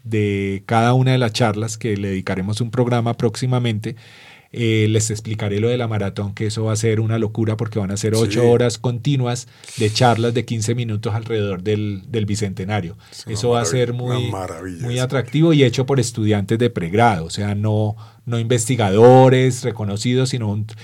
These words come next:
Speaker 1: y va a ser a manera de concurso. Eso va a ser una experiencia muy atractiva y los directores de carrera de historia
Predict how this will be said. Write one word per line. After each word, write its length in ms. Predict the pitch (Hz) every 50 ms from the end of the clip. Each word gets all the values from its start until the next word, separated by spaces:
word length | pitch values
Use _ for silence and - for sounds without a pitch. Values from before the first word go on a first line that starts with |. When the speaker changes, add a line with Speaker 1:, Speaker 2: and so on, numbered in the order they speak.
| - - -
Speaker 1:
y 140 | 120 120 113
va 100 | 110 117
a 60 | 117
ser 160 | - 127 127
a 40 | 127
manera 300 | 127 127 117 110 104 113 117
de 100 | 113 110
concurso. 500 | 120 113 107 107 110 139 143 139 139 139
Eso 140 | 131 135 139
va 80 | 131
a 20 | 127
ser 160 | 143 151 139
una 80 | 139
experiencia 480 | 139 135 - - 131 120 113 107 113 123
muy 160 | 127 131 131
atractiva 560 | 135 131 131 123 107 110 110 135 139 147 156 151 - - - - -
y 80 | - 120
los 160 | 113 113 110
directores 480 | 113 110 110 104 107 - 117 110 117 120
de 100 | 139 135
carrera 440 | 131 127 107 101 117 113 110 113 120
de 80 | 123
historia 520 | 120 113 - - 120 117 120 123 123 120